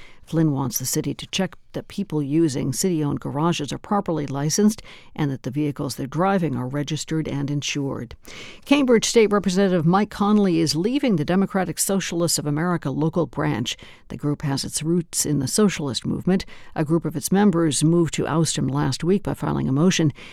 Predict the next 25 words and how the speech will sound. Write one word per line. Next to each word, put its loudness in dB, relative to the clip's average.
They 8
said 4
Connolly 6
supported 2
policies 4
and 2
politicians 4
against 4
their 2
mission, 6
including 2
Governor 0
Maura 0
Healey. -2
At -6
first, -4
Connolly -4
says 0
he -4
plans -2
to -10
fight 2
the -4
ouster, 0
but 0